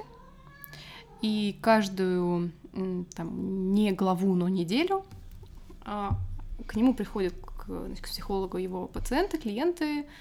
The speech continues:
А, их ограниченное число, у каждого там есть свой день и время.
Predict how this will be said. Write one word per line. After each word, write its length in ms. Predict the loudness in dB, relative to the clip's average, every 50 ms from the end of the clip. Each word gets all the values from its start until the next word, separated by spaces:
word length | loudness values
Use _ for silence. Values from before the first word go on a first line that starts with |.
| -18 -18 -16 -16 -16 -16 -14
А, 240 | -8 -4 -2 0 2
их 260 | 2 2 2 0 -4
ограниченное 520 | -4 -2 0 0 0 0 0 -2 -2 -2 -2
число, 320 | -4 -2 0 2 2 2
у 60 | 2
каждого 320 | 0 -2 -6 -6 -6 -8 -6
там 140 | -6 -6
есть 160 | -6 -6 -8 -8
свой 160 | -6 -6 -4
день 220 | -4 -2 -2 -2
и 40 | -4
время. 440 | 0 2 4 4 4 4 4 2